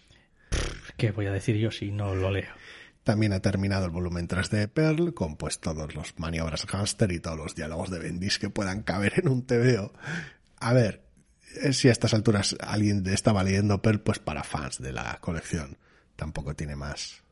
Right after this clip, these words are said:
Speaker 2: más que decir.
Speaker 1: Ok, y el último T V O de la lista de irresistibles de colecciones que han terminado es Sins of the Black Flamingo, que acababa en su número cinco.
Speaker 2: ¿Cómo de, cómo de bien, cómo de fabuloso, cómo de mágico quieres tu final? Pues así de mágico y así de fabuloso, supongo.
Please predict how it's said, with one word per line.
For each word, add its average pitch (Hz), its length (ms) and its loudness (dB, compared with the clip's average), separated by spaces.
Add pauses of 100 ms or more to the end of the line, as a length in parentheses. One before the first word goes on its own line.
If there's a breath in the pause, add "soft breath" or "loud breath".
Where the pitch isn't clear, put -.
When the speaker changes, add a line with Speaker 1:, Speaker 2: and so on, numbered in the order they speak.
Speaker 2:
más - 240 -8
que 76 100 -10
decir. 76 320 -8 (360 soft breath)
Speaker 1:
Ok, 117 240 0
y 160 420 2
el 131 100 4
último 127 300 4
T 127 100 2
V 147 80 4
O - 20 4
de 123 80 2
la 104 80 2
lista 127 280 2
de 127 80 4
irresistibles 131 840 2
de 113 120 -4
colecciones 104 560 2
que - 80 -6
han 104 100 0
terminado 151 640 2 (200 loud breath)
es 143 260 2
Sins - 360 4
of 101 140 0
the 92 80 0
Black 95 280 -2
Flamingo, 131 540 2 (200)
que - 100 -4
acababa 104 260 2
en 117 60 2
su 104 120 -4
número 98 280 2
cinco. - 300 -2 (420 loud breath)
Speaker 2:
¿Cómo 165 280 2
de, 123 340 4
cómo 120 240 4
de 107 140 6
bien, 104 280 4
cómo 110 220 2
de 101 80 2
fabuloso, 98 600 0
cómo 104 200 -2
de 92 100 -2
mágico 95 500 -4
quieres 87 240 -4
tu - 80 -8
final? 90 420 -4
Pues - 160 -8
así 104 220 -2
de 78 160 -2
mágico 78 400 -8
y - 20 -8
así - 160 -8
de 78 100 -8
fabuloso, 73 540 -8
supongo. 92 480 -10